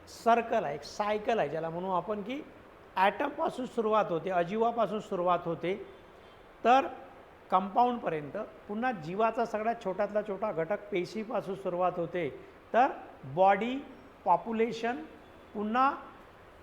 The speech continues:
जिओग्राफीचा काही पार्ट आपण याला जॉईन केला तर अर्थ म्हणजेच ग्रह, प्लॅनेट,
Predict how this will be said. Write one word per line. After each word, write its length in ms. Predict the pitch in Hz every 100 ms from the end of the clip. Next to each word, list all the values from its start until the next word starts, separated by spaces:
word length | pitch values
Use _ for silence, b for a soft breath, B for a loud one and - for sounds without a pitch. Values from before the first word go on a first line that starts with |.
| - 151
जिओग्राफीचा 580 | 202 214 240 240 247
काही 140 | 240 240
पार्ट 280 | 240 226 233
आपण 260 | 220 269
याला 320 | 233 240 240 - 160
जॉईन 280 | 202 202 226
केला 280 | 220 226 226
तर 200 | 226 233
अर्थ 500 | - 196 233 226 - - -
म्हणजेच 360 | 165 170 196 196 -
ग्रह, 380 | 160 202 185 226
प्लॅनेट, 720 | - - - 180 175 208 233